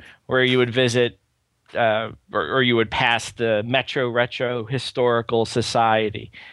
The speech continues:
um, the Perfect Park Acres, the Interstellar Hair Salon, which is where many people saw their first Hidden Mickey. It's on her belt buckle, in case you're not paying attention. Um, you'd see the Tomorrowland Interplanetary Convention Center,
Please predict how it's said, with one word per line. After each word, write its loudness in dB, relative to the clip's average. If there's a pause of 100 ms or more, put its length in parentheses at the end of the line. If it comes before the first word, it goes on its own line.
(100)
um, 0 (540)
the 0
Perfect 0
Park 0
Acres, -4
the -4
Interstellar 0
Hair 2
Salon, 0
which -8
is -6
where 2
many -2
people -2
saw 0
their 0
first -2
Hidden 0
Mickey. 0 (300)
It's -6
on 4
her -2
belt 0
buckle, 0
in -4
case -8
you're -2
not -6
paying -6
attention. 0 (500)
Um, 0 (300)
you'd -2
see 0
the 2
Tomorrowland 0
Interplanetary -2
Convention -2
Center, -10